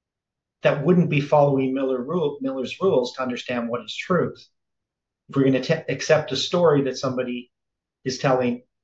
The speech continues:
that then we have to accept what Jeff is saying about this. Um, that would go against everything that we believe.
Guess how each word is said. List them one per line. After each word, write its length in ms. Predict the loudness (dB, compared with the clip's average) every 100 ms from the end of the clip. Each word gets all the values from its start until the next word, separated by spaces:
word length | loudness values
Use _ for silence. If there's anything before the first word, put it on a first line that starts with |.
| _
that 220 | -4 -2 2
then 200 | 4 6
we 100 | 4
have 260 | 2 -2 -2
to 120 | -2
accept 400 | -2 -4 -4 -4
what 160 | -6
Jeff 320 | -4 -4 -4 -8
is 180 | -8
saying 460 | -4 -2 -2 -6 -12 _ _ _ _ -14
about 400 | -2 2 2 0
this. 480 | -6 -6 -12 -14 _ _ _ _ _ _ _ _ _ -6
Um, 360 | -4 -4 -6 -2
that 120 | 0
would 160 | 0 2
go 140 | 2
against 360 | 4 0 -4 -4
everything 500 | -4 -4 -6 -8 -6
that 160 | -6 -6
we 140 | -8
believe. 440 | -6 -6 -6 -8